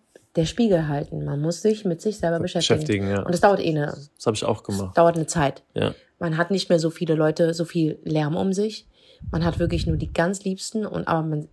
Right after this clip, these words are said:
Speaker 1: ist eigentlich die meiste
Speaker 2: Zeit
Speaker 1: Zeit mit
Speaker 2: alleine.
Speaker 1: sich selber.
Speaker 2: Ja.
Speaker 1: Und wenn du mit dir selber bist, beschäftigst du dich auch mit dir selber. Und du kommst zur Ruhe.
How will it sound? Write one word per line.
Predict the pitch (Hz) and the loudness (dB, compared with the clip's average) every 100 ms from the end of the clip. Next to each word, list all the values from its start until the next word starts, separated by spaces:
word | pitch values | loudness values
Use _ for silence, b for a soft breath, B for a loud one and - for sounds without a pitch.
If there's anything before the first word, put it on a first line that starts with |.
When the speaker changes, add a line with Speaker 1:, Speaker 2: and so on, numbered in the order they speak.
| - | -4
Speaker 1:
ist | 202 - | -4 -2
eigentlich | 208 214 262 - - | 0 0 0 -6 -12
die | - | -4
meiste | 190 180 190 135 - | 0 2 0 -6 -6
Speaker 2:
Zeit | - 110 | 4 6
Speaker 1:
Zeit | 113 | 8
mit | |
Speaker 2:
alleine. | 120 127 143 | 6 8 6
Speaker 1:
sich | |
selber. | 120 147 - - | 6 4 2 -2
Speaker 2:
Ja. | - - B B B B | -2 -2 B B B B
Speaker 1:
Und | - | -4
wenn | 165 | -2
du | 165 | -2
mit | 160 | -2
dir | 156 | -2
selber | 151 156 170 175 | 0 2 2 0
bist, | 202 208 | -2 -2
beschäftigst | 196 202 - 175 175 | 2 2 2 -2 -2
du | |
dich | 156 160 | -2 -2
auch | 143 | -4
mit | 147 | -4
dir | 151 | -4
selber. | 143 143 143 151 160 _ b b b b | -4 -4 -4 -8 -10 _ b b b b
Und | 185 170 165 | -2 -2 -2
du | 160 | -2
kommst | - 208 - | -2 -4 -2
zur | 226 | 0
Ruhe. | 214 208 135 123 | 4 4 4 -4